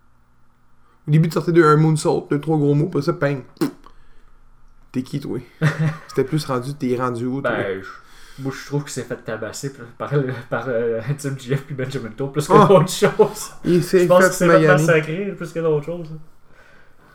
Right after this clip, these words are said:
Speaker 1: Mais c'est un autre bon combat.
Speaker 2: Ah ouais.
Speaker 1: Donc, on va aller au quatrième combat, qui était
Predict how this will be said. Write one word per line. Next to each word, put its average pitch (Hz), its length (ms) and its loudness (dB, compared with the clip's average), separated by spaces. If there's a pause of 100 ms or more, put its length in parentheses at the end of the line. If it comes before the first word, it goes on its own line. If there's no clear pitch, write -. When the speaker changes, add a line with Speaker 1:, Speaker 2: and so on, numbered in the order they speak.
(160)
Speaker 1:
Mais 147 100 4
c'est 175 120 6
un 196 80 10
autre 214 140 10
bon 202 140 10
combat. 156 300 4 (120)
Speaker 2:
Ah - 120 -12
ouais. - 60 -4 (840)
Speaker 1:
Donc, 143 120 -4
on 175 60 6
va 190 60 10
aller 220 120 12
au 285 100 10
quatrième 247 360 6
combat, 240 480 10 (1000)
qui 156 100 0
était 202 360 8